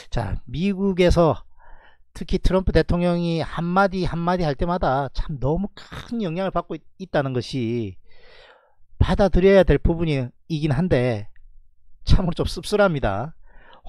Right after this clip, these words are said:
홍콩 인권법 통과하니 시장이 많이 흔들릴 것 같거든요. 그러니까 당근도 주는 겁니다. 관세 매기기로 한 거 있지?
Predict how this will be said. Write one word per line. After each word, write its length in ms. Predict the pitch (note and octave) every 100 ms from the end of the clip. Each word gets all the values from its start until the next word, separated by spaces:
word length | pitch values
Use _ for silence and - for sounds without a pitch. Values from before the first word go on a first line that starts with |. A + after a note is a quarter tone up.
| -
홍콩 560 | G3+ G3 - G3 C3+ -
인권법 760 | - G#3 - F3+ D#3+ - E3 - -
통과하니 1800 | - F#3+ E3+ D#3 B2+ G#2+ - - - - _ - G3+ F#3 B2 C#3 G#2+ E2+ _ _ _ _ _
시장이 360 | - - D#3+ E3+
많이 300 | G#2+ - D#3
흔들릴 320 | G3 G3 G3+
것 120 | F#3
같거든요. 540 | C#3+ - B2+ A#2 C#3 F#3+ - _ - - - - _ _ _ _ _
그러니까 400 | - G#3 G3+ F3
당근도 540 | - - D3 F#3+ G3
주는 240 | - B2+ C3
겁니다. 540 | A2 F2+ A2 A2 F2+ - - - - _ -
관세 500 | - B2+ D3 D3+ G3+
매기기로 420 | D#3 G3 G#3+ G3 D#3
한 100 | F#3
거 80 |
있지? 540 | F3+ - - F3 G2+